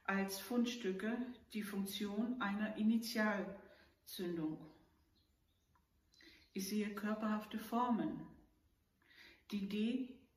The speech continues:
die Idee für eine Plastik formt und verdichtet sich. Parameter wie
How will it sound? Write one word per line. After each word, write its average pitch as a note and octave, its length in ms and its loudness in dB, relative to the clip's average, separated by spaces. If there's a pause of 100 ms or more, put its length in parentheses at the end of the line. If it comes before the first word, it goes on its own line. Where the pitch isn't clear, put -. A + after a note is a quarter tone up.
(200)
die G#3+ 220 -6
Idee G#3+ 680 2 (300)
für - 260 -4 (380)
eine G3+ 240 0
Plastik G3+ 560 -2
formt G3 580 0 (300)
und F#3+ 240 0
verdichtet G#3+ 720 -2
sich. - 380 -14 (1200)
Parameter G#3 1000 2
wie F3+ 340 -2